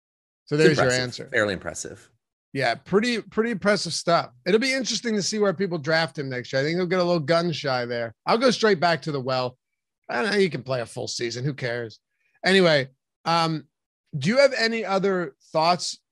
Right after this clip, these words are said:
Speaker 1: with the rest of Cincinnati? I mean, Usama had a big,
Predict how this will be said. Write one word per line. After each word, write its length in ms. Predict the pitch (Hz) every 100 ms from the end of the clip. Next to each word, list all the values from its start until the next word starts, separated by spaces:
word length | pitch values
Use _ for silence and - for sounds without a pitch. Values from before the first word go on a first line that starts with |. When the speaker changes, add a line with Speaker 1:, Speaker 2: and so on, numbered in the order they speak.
| _ _ _ _ -
Speaker 1:
with 160 | 165 147
the 80 |
rest 280 | 151 170 165
of 80 | 151
Cincinnati? 720 | - 170 160 151 143 160 170
I 60 | 156 -
mean, 240 | 175 165 _ _ _ _
Usama 380 | 151 208 233 262
had 160 | 202 202
a 100 | 170
big, 480 | 113 156 170 151